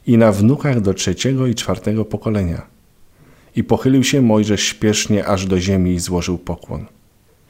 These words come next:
I rzekł: „Jeżeli znalazłem łaskę w oczach Twoich, Panie, racz pójść, Panie, w pośrodku nas, gdyż jest to lud twardego karku. Odpuść winy nasze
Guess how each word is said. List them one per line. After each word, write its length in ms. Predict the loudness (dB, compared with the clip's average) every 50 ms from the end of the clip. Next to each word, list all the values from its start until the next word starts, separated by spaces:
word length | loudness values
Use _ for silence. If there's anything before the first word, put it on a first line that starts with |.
| -20 -20 -20 -20 _ -20 -20 -20 -20 -20 _ -2 0
I 100 | 0 2
rzekł: 300 | 2 2 0 0 0 -6 -16 -6 -2
„Jeżeli 360 | 0 0 2 4 4 4 4
znalazłem 640 | 4 4 4 2 2 0 0 0 0 2 2 2 2
łaskę 400 | 0 0 -2 -4 -2 -2 -2 -2
w 80 | -4
oczach 400 | -4 -4 -4 -4 -2 -4 -6 -6
Twoich, 640 | -8 -10 -4 -2 -2 -2 -2 -4 -6 -10 -18 -20 -20 _ _ _ _ _ _ _ _ -6
Panie, 400 | -2 0 0 0 0 -2 -4 -6 -10 -18 -20 -20 -20 -20 -20 -18 -8 -4
racz 320 | -2 0 0 -2 -4 -8
pójść, 640 | -10 -4 -2 -2 -2 -2 -4 -6 -10 -12 -12 -16 -20 _ _ _ -4
Panie, 440 | -2 0 2 4 4 4 2 0 -2 -6 -16 -20 -20 -20 -20 -20 -20
w 100 | -16 -4
pośrodku 720 | 0 0 0 0 0 0 0 0 -2 -4 -4 0 2 2
nas, 460 | 2 2 0 -2 -4 -6 -8 -10 -12 _ _ _ -20 -20 -20 -20 _ _ -8
gdyż 300 | -2 0 0 0 2 2
jest 220 | 0 0 0 0 0
to 100 | 2 2
lud 320 | 4 2 2 0 -4 -14
twardego 560 | -8 -4 -2 -2 -2 0 0 0 2 2 0
karku. 560 | -2 -2 -4 -4 -4 -4 -6 -10 -12 -12 -12 -12 _ _ _ _ _ -20 _ -14 _
Odpuść 600 | 0 0 0 0 -2 -2 0 0 0 0 -2 0
winy 280 | 2 4 4 6 4 4
nasze 460 | 4 2 0 0 -2 -2 -2 -4 -4